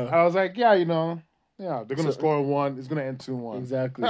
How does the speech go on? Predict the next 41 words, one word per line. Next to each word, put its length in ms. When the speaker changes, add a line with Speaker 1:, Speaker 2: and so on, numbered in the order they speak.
Speaker 2:
So 180
I 180
Speaker 1:
<laughs> 0
Speaker 2:
was 140
like, 160
I 60
was 100
like, 240
you 100
know, 140
let 260
the 80
France 300
get 220
their 100
goal. 400
At 80
least 240
let 80
them 140
get 160
their 120
goal, 200
so, 140
you 100
know, 340
my 80
predictions 540
can 160
be 120
<laughs> 100
right. 180
Speaker 1:
Yeah, 180
yeah, 540
yeah. 80
Speaker 2:
Right? 360
Speaker 1:
<laughs> 0
Speaker 2:
So 160
I'm 120
like, 180
"Okay." 480